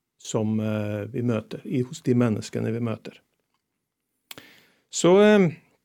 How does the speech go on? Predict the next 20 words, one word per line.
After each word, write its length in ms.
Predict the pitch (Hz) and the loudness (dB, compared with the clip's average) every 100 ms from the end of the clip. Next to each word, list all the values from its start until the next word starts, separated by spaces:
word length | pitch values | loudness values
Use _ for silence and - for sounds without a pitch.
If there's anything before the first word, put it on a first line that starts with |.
| _ _ _ _ _ _ _ - - - | _ _ _ _ _ _ _ -20 -20 -8
dette 320 | 143 170 165 208 | 0 2 4 4
er 160 | 170 | 4
en 100 | 202 | 4
advarsel 640 | 214 190 131 117 120 190 196 | 4 4 6 4 4 2 2
fra 160 | 185 175 | 4 4
Jesus, 500 | 127 123 247 - - - - _ | 4 4 2 0 -6 -14 -18 _
eh, 400 | 147 143 143 143 | 2 4 4 2
som 180 | 139 151 | 0 -4
skal 220 | - 156 | 0 0
beskytte 520 | 160 - - - - | 0 0 0 0 0
oss. 300 | 180 - - - _ _ _ _ _ _ _ _ _ | 0 -2 -8 -12 _ _ _ _ _ _ _ _ _
Han 80 | 147 | -4
sier, 220 | 139 160 147 | 2 4 4
«Vær 160 | 160 | 4
nøktern, 600 | 175 190 - - 208 220 170 135 | 4 2 0 -2 2 2 2 2
våk, 640 | 139 175 202 208 _ - - _ _ - | 4 6 4 2 _ -18 -18 _ _ -14
følg 320 | - 175 185 | 0 4 6
med, 280 | 175 175 185 180 | 4 4 2 0
sjekk 240 | - 185 | 0 -2
kildene, 640 | - 185 160 131 143 175 | 2 4 6 4 2 2